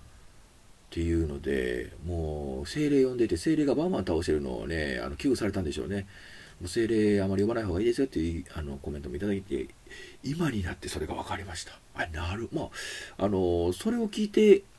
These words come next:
ある程度育ててきたんですけども、いや、それでも足んなかったんですね、私のね、方はね。私はあんまりそういうこと、それはね、あの、聞いてたんですけども、まさかこれほどとは思ってなかったので、今回それを痛感した形になりますんで、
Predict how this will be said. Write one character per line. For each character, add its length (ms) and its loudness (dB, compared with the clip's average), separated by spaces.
あ 80 -2
る 80 0
程 160 -2
度 80 2
育 180 4
て 80 -12
て 60 4
き 60 0
た 80 6
ん 40 4
で 60 2
す 80 -4
け 80 -2
ど 80 -2
も、 200 -6
い 60 -4
や、 120 -2
そ 240 -6
れ 60 4
で 80 6
も 80 4
足 120 -2
ん 40 2
な 80 4
か 100 0
っ 20 -2
た 100 -8
ん 20 -10
で 80 -4
す 80 -6
ね、 60 4
私 220 4
の 200 -4
ね、 160 2
方 180 -2
は 80 -4
ね。 100 -2
私 280 -2
は 60 0
あ 20 0
ん 40 -4
ま 60 -2
り 60 -2
そ 120 4
う 40 10
い 40 10
う 40 10
こ 60 6
と、 180 0
そ 160 2
れ 80 8
は 100 4
ね、 220 2
あ 60 -4
の、 60 -2
聞 160 -4
い 40 -4
て 80 4
た 100 2
ん 60 0
で 80 2
す 60 -6
け 80 0
ど 60 0
も、 140 -4
ま 120 4
さ 120 2
か 80 4
こ 160 0
れ 80 8
ほ 100 4
ど 100 8
と 120 4
は 60 8
思 160 4
っ 20 0
て 100 -4
な 80 2
か 60 0
っ 60 -4
た 100 -6
の 100 -8
で、 440 0
今 280 -6
回 240 2
そ 100 -2
れ 80 2
を 60 0
痛 200 0
感 180 -4
し 40 -8
た 60 -4
形 220 -4
に 40 -4
な 80 0
り 60 0
ま 80 -2
す 80 -8
ん 60 -6
で、 220 -2